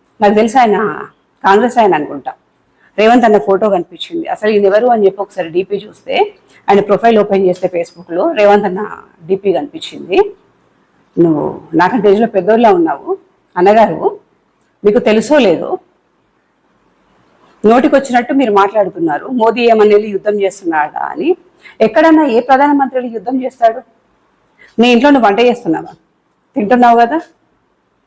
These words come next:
అంటే ఇప్పుడు మీ ఆవిడ వంట చేస్తుంది అని చెప్పి ఇంట్లో నీకేం బాధ్యత లేదన్నట్ట? ప్రణాళిక, ప్రణాళిక స్ట్రాంగ్ ఉన్నప్పుడే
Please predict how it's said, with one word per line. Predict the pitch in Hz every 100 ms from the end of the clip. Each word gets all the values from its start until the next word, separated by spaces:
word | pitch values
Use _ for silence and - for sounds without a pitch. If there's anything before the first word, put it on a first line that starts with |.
| -
అంటే | 214
ఇప్పుడు | 254 233
మీ | 214
ఆవిడ | 196 233
వంట | 226 220
చేస్తుంది | 240 226 - 220 220
అని | 214 214
చెప్పి | 208 240
ఇంట్లో | 208 226
నీకేం | 208 220 220
బాధ్యత | 190 196 214
లేదన్నట్ట? | 180 185 175 160 160 339 - _ _ _ _ _ _ _
ప్రణాళిక, | 214 214 233 220 208 208 190 156 -
ప్రణాళిక | 190 208 214 208 208
స్ట్రాంగ్ | 190 196 202 202
ఉన్నప్పుడే | 190 190 175 - 180 320